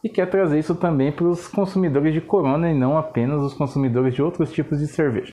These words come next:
Mas essa cerveja aqui, a Ambev, né, ela lançou um patrocínio no ciclo de dois mil e vinte e quatro até dois mil e vinte e oito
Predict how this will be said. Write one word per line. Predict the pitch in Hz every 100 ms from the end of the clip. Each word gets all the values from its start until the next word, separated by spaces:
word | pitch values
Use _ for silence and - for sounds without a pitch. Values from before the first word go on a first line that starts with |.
| -
Mas | - 202
essa | 233 226
cerveja | - 139 120 110
aqui, | 104 - 165 135
a | 135
Ambev, | 120 117 143 120
né, | 120
ela | 120 127 123
lançou | 131 131 - 135
um |
patrocínio | 131 135 131 117 - 139 131
no | 123 120
ciclo | - 127 120 120
de | 113
dois | 123 127 117
mil | 127
e |
vinte | 123 -
e |
quatro | 135 120 123
até | 120 135
dois | 135 123
mil | 120 113
e | 113
vinte | 107 139 135
e | 123
oito | 147 127